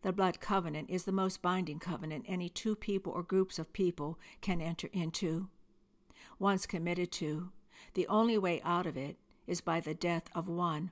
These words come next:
or both of the covenant makers. It is something that is never entered into lightly. The following steps are normally involved in cutting the covenant. First, there is an exchange of coats.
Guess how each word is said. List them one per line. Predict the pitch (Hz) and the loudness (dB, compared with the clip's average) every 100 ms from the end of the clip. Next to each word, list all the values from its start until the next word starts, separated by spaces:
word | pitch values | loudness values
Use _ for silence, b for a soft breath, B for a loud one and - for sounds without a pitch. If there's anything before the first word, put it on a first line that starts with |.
| - | -4
or | 185 | -4
both | 175 165 156 | 0 -2 -2
of | 147 | -6
the | 131 | -8
covenant | - 180 143 160 | -4 -4 -2 -4
makers. | 165 156 160 156 160 - - _ _ _ _ B B B B - | -2 -2 -2 -2 -4 -6 -12 _ _ _ _ B B B B 0
It | 196 | 2
is | 196 | 4
something | 214 202 180 | 2 2 0
that | 175 160 | -4 -2
is | 165 | -2
never | 185 185 170 147 170 b b | 0 0 0 -6 -8 b b
entered | 170 170 156 156 | -4 -2 -2 -2
into | 160 - 156 | -4 -2 -2
lightly. | 147 160 - 165 156 170 - - - - _ _ _ B B B B | 0 0 0 0 0 -4 -10 -16 -20 -20 _ _ _ B B B B
The | 185 | -4
following | - 190 185 156 165 | 2 2 2 -2 -6
steps | - 196 170 - - | -2 0 0 -4 -6
are | 175 | -4
normally | 185 190 175 170 170 | 0 0 0 -4 -4
involved | 160 180 160 151 - - | -2 0 0 -2 -6 -4
in | 196 165 | -2 -2
cutting | 143 - 147 160 | -4 -4 -4 -6
the | - | -6
covenant. | - 156 175 151 151 - _ _ _ _ _ B B B B | -4 -4 -2 -2 -4 -10 _ _ _ _ _ B B B B
First, | - 190 165 - - b b - | 0 2 2 -4 -10 b b 2
there | 202 | 4
is | 185 180 | 4 2
an | 165 | -4
exchange | - - 165 151 | -4 -4 -2 -4
of | 156 | -6
coats. | - - 143 - - | -2 0 0 -2 -8